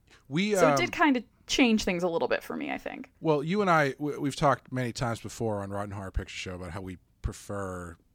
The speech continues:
Speaker 1: uh, less backstory and more backstory through action. Do you
Speaker 2: Mm-hmm.
Speaker 1: think, how do you feel about this movie? Do you think there's not enough for him?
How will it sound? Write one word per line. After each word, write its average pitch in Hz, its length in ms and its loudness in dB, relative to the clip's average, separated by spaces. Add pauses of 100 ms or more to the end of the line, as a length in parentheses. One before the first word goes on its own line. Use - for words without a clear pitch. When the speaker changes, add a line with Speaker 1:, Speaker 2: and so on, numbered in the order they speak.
Speaker 1:
uh, 85 300 -12 (320)
less 117 580 -6
backstory 107 880 -6
and 101 120 -8
more 98 500 -8 (200)
backstory 98 500 -6
through 90 200 -10
action. 95 460 -8 (360)
Do 123 100 -4
you 160 200 0
Speaker 2:
Mm-hmm. 208 100 0 (120)
Speaker 1:
think, 160 500 -2 (140)
how 160 180 0
do 170 60 -2
you 165 80 -2
feel 156 320 0
about 123 280 0
this - 220 -6
movie? 95 240 -10
Do 101 100 -12
you 107 60 -10
think - 460 -10 (340)
there's 117 220 -6
not 117 200 -2
enough 113 320 -2
for - 240 -2
him? 165 320 -2